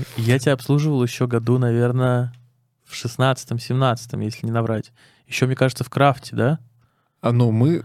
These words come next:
Speaker 2: точно с крафтом.
Speaker 1: Да, и фишка в том, что, ну, ты за столько лет не стал чуть-чуть экспертнее?
Speaker 2: Нет, нет, нет. У меня даже был кальян одно время, но он был непродолжительное время, я его выбросил потом.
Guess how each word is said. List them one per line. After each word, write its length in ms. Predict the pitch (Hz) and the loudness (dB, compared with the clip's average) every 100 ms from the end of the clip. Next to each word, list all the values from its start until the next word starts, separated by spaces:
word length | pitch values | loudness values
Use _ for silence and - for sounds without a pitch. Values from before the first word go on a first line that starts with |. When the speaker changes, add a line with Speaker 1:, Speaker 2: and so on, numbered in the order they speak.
| - | 0
Speaker 2:
точно 260 | 135 120 101 | 2 2 -2
с 60 | - | -2
крафтом. 440 | - 117 120 113 | 2 4 4 0
Speaker 1:
Да, 60 | - | 0
и 240 | 117 120 117 | 2 2 2
фишка 280 | 139 - | 0 -2
в 40 | - | -2
том, 200 | 127 143 | 0 0
что, 260 | - 117 110 | 0 0 0
ну, 100 | 113 | -2
ты 120 | 117 | -2
за 100 | 117 | -4
столько 300 | - 131 120 | -2 -2 2
лет 260 | 127 123 120 | 0 0 -4
не 100 | 120 | -4
стал 300 | - 123 123 | 0 0 0
чуть-чуть 460 | - 120 123 - | -6 -6 -6 -6
экспертнее? 640 | 120 117 117 123 104 139 117 | -4 4 6 6 6 2 0
Speaker 2:
Нет, 100 | 120 | -4
нет, 500 | 139 110 120 104 117 | -6 0 2 0 0
нет. 180 | 110 104 | -4 -2
У 40 | |
меня 140 | 104 120 | -2 0
даже 180 | 143 | 2
был 140 | 143 151 | 2 2
кальян 420 | 131 113 131 156 | 2 2 2 2
одно 180 | 104 107 | 0 0
время, 320 | 110 131 101 | 2 0 0
но 160 | 117 127 | 0 0
он 80 | 123 | 2
был 180 | 135 | 0
непродолжительное 680 | 117 120 120 117 120 190 - | 0 -4 -2 0 0 2 0
время, 260 | 117 107 98 | 0 0 0
я 60 | 104 | 2
его 120 | 110 | 2
выбросил 440 | 113 175 151 - | 2 2 0 -2
потом. 340 | - 101 98 | -4 -4 -4